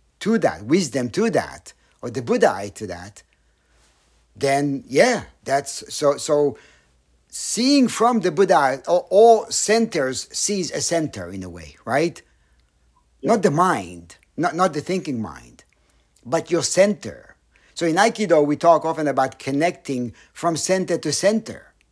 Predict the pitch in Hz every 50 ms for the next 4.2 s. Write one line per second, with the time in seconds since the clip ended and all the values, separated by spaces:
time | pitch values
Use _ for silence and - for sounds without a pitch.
0 | _ _ _ _ _ _ _ _ _ _ _ _ _ _ 135 139 127 - - -
1 | 220 226 214 185 175 180 170 156 190 220 175 214 190 151 147 120 123 151 170 185
2 | 165 101 82 80 - - - _ - 160 175 156 156 123 - 143 156 147 156 156
3 | 139 127 117 135 156 165 151 113 120 139 127 113 123 117 98 - 156 151 123 110
4 | 143 147 156 151